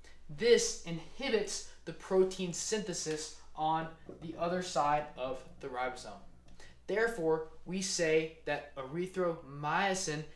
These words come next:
inhibits bacterial cell growth by erythromycin arrest. Now, this drug is met-, is metabolized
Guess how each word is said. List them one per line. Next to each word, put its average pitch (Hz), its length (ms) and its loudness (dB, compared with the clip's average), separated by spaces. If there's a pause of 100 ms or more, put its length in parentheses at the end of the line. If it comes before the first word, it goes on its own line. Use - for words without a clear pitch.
(120)
inhibits 180 640 0
bacterial 165 800 -2
cell 156 500 0
growth 170 480 2
by 143 300 4 (300)
erythromycin 160 1040 -2 (300)
arrest. 135 640 -4 (680)
Now, 151 300 2 (340)
this 190 180 -2
drug 214 220 2
is 208 220 -4
met-, 160 340 -4
is 156 160 -4
metabolized 156 960 4